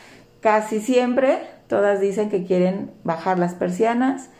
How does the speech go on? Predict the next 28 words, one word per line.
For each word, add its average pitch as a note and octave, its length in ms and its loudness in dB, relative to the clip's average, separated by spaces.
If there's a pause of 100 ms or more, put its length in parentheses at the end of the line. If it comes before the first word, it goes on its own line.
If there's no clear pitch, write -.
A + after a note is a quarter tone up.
(360)
luces F3+ 520 0
tenues, B3 520 0
o G3 100 0
a F#3 60 2
veces F#3 380 0
hasta F3+ 260 -2
hemos F#3 260 -2
estado F#3+ 280 -2
en G3 100 -6
completa F3+ 400 0
oscuridad. F3 640 -2 (680)
Este, F3 920 0 (960)
eh, F#3 200 2
así G3 460 -2
fueron F#3+ 240 0
pasando F3+ 380 0
las F3+ 240 -2
horas, A3 420 2
esta F#3 220 -4
mamá E3+ 280 0
se, E3 460 -2
se E3+ 120 -6
movía, F#3 600 -2
hacía F3+ 300 2
ejercicios E3+ 500 -6
con E3 160 -6
la D#3+ 160 -6
pelota, F3+ 960 0